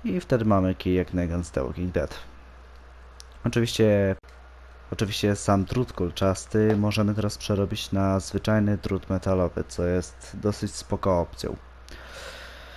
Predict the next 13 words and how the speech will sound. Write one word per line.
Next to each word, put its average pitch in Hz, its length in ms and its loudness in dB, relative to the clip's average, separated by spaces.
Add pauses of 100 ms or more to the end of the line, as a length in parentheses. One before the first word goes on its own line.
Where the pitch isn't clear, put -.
(520)
No, 120 140 8 (420)
e, 107 480 6 (160)
to 170 80 6
jest 160 120 2
takie 127 180 0 (440)
krótkie 127 360 0
streszczenie. 107 680 2 (260)
Jutro 110 280 2
postaram 104 380 2
się 107 140 0
nagrać 101 280 0
coś 92 300 0
dłuższego. 120 680 4